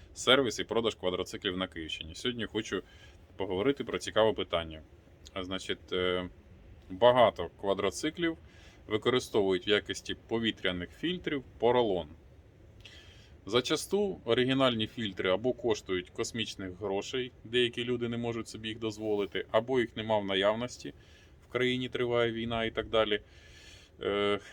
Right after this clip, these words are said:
ну і... Наш народ, наш брат,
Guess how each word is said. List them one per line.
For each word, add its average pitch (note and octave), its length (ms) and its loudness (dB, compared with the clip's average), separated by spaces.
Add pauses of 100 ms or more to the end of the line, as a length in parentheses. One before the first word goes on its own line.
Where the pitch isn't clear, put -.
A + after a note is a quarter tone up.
ну E3+ 180 0 (140)
і... B2 360 0 (440)
Наш A#2+ 240 0
народ, D#3 300 0
наш G#2 200 -2
брат, C#3 380 4